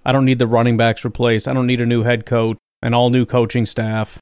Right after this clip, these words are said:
I don't need to start over at the wide receiver position and the tight end position and just burn it all with fire and Jaire sucks and everybody sucks and everything's terrible. No, it's not. I'd like a new defensive coordinator and a better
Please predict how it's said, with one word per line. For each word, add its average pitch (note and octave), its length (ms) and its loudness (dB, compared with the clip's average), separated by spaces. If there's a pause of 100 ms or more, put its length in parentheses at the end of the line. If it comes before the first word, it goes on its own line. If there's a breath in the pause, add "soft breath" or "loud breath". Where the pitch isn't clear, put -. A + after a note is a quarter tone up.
I - 60 -2
don't C#3 100 4
need C#3 140 2
to B2 80 -2
start C3 300 2
over C3 240 2
at B2 80 0
the B2+ 80 2
wide A#2+ 260 2
receiver A#2 400 -2
position A2+ 540 0
and A#2 120 0
the A#2 40 0
tight B2 280 0
end A#2 200 0
position A2+ 480 0
and A2+ 100 0
just A2+ 140 0
burn B2 300 2
it B2+ 100 2
all B2 160 4
with A2+ 100 0
fire A2+ 480 2
and G#2 140 -2
Jaire B2 420 2
sucks A2+ 480 0
and A2+ 80 -2
everybody C3 320 -2
sucks A#2 400 0
and A#2+ 80 0
everything's B2 300 -2
terrible. A2 440 0 (240 loud breath)
No, D#3+ 200 2
it's - 120 -4
not. F#2 280 -6 (160)
I'd - 100 -2
like C3+ 180 2
a B2+ 60 2
new C3+ 140 4
defensive C3+ 420 0
coordinator B2 640 2 (220 soft breath)
and C3 120 0
a A2+ 80 2
better A#2 600 0